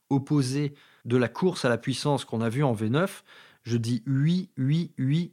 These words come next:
et mille fois oui. Si un joueur compétiteur, désormais, pour être compétitif, il va, il va devoir faire un vrai travail de recherche sur le combo auquel personne n'avait pensé, je dis oui, oui, oui.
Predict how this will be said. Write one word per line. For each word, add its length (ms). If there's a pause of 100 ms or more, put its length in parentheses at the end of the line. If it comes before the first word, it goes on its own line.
et 140
mille 260
fois 260
oui. 280 (480)
Si 420
un 120
joueur 300
compétiteur, 800
désormais, 640 (300)
pour 200
être 160
compétitif, 840
il 240
va, 140 (260)
il 200
va 140
devoir 400
faire 240
un 120
vrai 560
travail 520
de 100
recherche 680 (400)
sur 240
le 120
combo 560
auquel 340
personne 440
n'avait 220
pensé, 440 (300)
je 140
dis 320
oui, 400
oui, 360
oui. 260